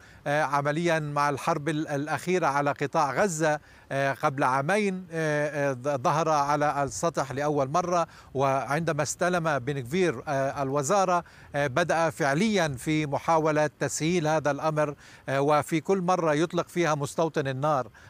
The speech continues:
على فلسطيني يقوم بعملية، هو يعيد الكرة تأكيدًا أن هذا الأمر حيوي جدًا بالنسبة للإسرائيليين. لكن بن غفير اليوم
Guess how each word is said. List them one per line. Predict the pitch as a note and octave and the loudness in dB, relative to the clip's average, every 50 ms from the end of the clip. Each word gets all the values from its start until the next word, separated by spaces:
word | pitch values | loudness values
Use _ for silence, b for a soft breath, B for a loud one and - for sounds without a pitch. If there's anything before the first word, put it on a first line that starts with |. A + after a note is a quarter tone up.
| B B | B B
على | A#2 C3+ D#3 D3+ C#3 | 0 2 2 2 0
فلسطيني | - - D3 C3+ - - - F3+ F3 D#3+ D3 | 0 -2 -2 -4 -4 -2 -2 -2 0 0 0
يقوم | C#3+ C#3+ - D#3+ D#3 D3 C3 | -2 -2 0 -2 -4 -2 0
بعملية، | C#3+ C#3 C3+ C#3+ C#3+ D#3 E3+ G3+ G3 F3+ F3+ E3+ E3 B B B B - - | 0 0 0 0 0 0 0 0 2 2 2 2 0 B B B B -6 -2
هو | D#3 E3 | 0 2
يعيد | D#3 D3+ D#3 C#3+ D3+ F3 F3+ E3+ C#3 | 2 4 4 4 4 4 2 2 0
الكرة | D#3 C3+ - - E3+ D#3+ D3 C#3+ D3+ D3 C#3 | -2 -2 0 0 0 2 2 2 2 2 2
تأكيدًا | C3+ - D#3+ C3 D3 - - G3 F#3+ D3+ D#3+ D3+ D3+ D3+ | 2 0 -4 -4 -4 -2 -2 -2 0 0 0 -2 -2 -2
أن | D3 C#3+ C3+ | -4 -4 -2
هذا | C3 C3+ D#3 D#3 C3+ D3 C#3+ C#3+ C#3+ B B B B B C#3+ | -2 0 0 0 0 0 0 0 0 B B B B B -2
الأمر | C#3 D3 D#3 D#3+ E3 D#3 D3+ D3 C#3+ C#3+ | -2 0 0 0 0 0 0 -2 -2 -4
حيوي | C3 - - D#3+ D#3+ D#3 C#3+ C#3+ C#3 B2 | -4 -2 0 2 2 2 2 0 0 -2
جدًا | A2+ D#3 D3+ C3 D#3 D3 | -2 -4 -4 -2 -4 -4
بالنسبة | C3+ C3+ C#3+ D3+ D3 - C3+ C3+ C#3+ C3 | -2 -4 -4 -4 -6 -4 -2 0 0 0
للإسرائيليين. | B2+ D3 D#3 D3+ D3 B2+ - D#3 C#3+ C#3+ D3 F3+ G3+ A3 G#3+ G3+ B B B B B - | 0 -2 -2 -4 -4 -6 -4 -4 -2 -2 -2 -2 -2 -2 -2 -4 B B B B B 0
لكن | F#3 G3 F#3 F3+ G3 F3+ E3+ | 0 0 2 0 -2 -2 -2
بن | C#3+ D#3+ F#3 F3 F3 C#3+ | -2 -2 -2 -2 -2 -2
غفير | D#3+ G3 G3 E3 | 0 0 0 0
اليوم | D#3+ D3 D#3+ E3+ E3+ F3 E3+ D#3+ | 0 2 2 2 2 2 2 0